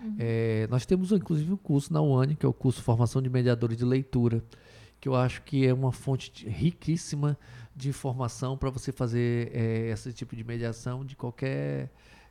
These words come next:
Speaker 2: de qualquer tipo, né? Ou você fazer, porque hoje, por exemplo, nós estamos vivendo um mundo onde o t-, es-, estamos aproximando a ter mais idosos, né? Né? Aqui no Brasil tá sendo um fenômeno, né? A longevidade, que ninguém tá, muita gente não tá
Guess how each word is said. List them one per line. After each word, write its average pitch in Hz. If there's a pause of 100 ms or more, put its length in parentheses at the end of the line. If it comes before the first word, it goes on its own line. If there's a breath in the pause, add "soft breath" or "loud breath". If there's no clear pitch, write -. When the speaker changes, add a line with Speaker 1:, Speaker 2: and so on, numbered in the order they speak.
Speaker 2:
de 127
qualquer 123 (120)
tipo, 113 (300 loud breath)
né? 127
Ou 151
você 160
fazer, 123
porque 147
hoje, 143
por 143
exemplo, 143
nós 131
estamos 131
vivendo 123
um 117
mundo 117
onde 117
o 120
t-, - (840 loud breath)
es-, -
estamos 120
aproximando 117
a 113
ter 120
mais 123
idosos, 120
né? 127 (200)
Né? 117
Aqui 110
no 127
Brasil 120
tá 131
sendo 139
um 123
fenômeno, 110
né? 117 (440 loud breath)
A 110
longevidade, 127
que -
ninguém 147
tá, 185
muita 151
gente 170
não 180
tá 165